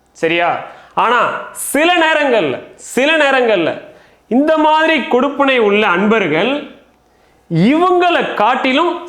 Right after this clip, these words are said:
சீக்கிரமே ஒரு நல்ல நிலைக்கு வந்துருவாங்க. அதாவது இவங்களை விட ஒரு நல்ல சேலரி வாங்குவாங்க, இவங்களை விட ஒரு நல்ல பொசிஷன்ல இருப்பாங்க. இந்த மாதிரி நடக்குதா இல்லையா சார்? இது சாத்தியமா சார்?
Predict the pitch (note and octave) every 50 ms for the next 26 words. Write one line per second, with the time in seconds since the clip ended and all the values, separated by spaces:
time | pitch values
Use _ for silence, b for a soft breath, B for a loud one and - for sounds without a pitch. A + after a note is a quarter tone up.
0 | - - - - D4 E4+ F4+ F4 F4+ F4+ F4 E4 D#4+ D#4 C#4+ D4+ E4 E4 D#4 C4
1 | A3+ G3 F#3 G#3+ B3 C#4+ D#4+ E4 D#4 C4+ B3 A#3 A#3 A#3 A#3+ G#3+ F3+ F3 F3 E3
2 | D3+ C#3 C3+ C#3 C#3+ C#3+ C3+ A#2+ A2 G#2 G2+ - _ _ b b b b b b
3 | b b - F3+ A#3 C#4 C#4 C4+ A#3 E3+ B2 - - E3 E3+ G3 A#3 C4 D#4 D4+
4 | D#4 D4 D4 C#4+ C#4 C4 C4 C4+ C#4+ F4 F4+ E4 - - - - - - F3+ F#3+
5 | F#3 F3+ F#3 G#3+ B3+ C#4+ D4+ D4 C4 - - - A3+ B3 C4+ C4+ B3 A#3+ G3+ C#3
6 | A#2+ - - - - D#3 D#3+ F3 F#3+ G3 G3 F#3 E3+ E3+ G3+ B3 D4+ E4+ E4+ -
7 | - - - b b b b b b b b _ - E3 A3 C4+ D4+ E4+ E4+ E4+
8 | E4 E4 D#4 C#4+ C4 C4 C#4 D#4 E4+ D#4+ - - - - - - F#3+ F#3+ F#3 F#3+
9 | G#3+ C4 D#4 E4+ F4 E4+ F4 - A#3+ A3+ - - - C4+ C4 C4 B3 G#3 F3+ -
10 | - D#3+ C#3+ C3 A#2+ A#2 A#2+ A#2+ A#2+ A2+ A2 A2+ - _ _ _ _ _ _ G#3
11 | A#3 C#4+ D#4+ D#4 D4 D4+ D#4 D#4 D#4 D#4 D4 C4+ B3+ A3+ - A3 A#3+ A#3+ A3+ G#3+
12 | A3 A#3+ C#4 D4+ D#4 D4+ C#4+ B3+ G#3+ G3 E3+ G#3 A3 G3 C#3 A#2+ - -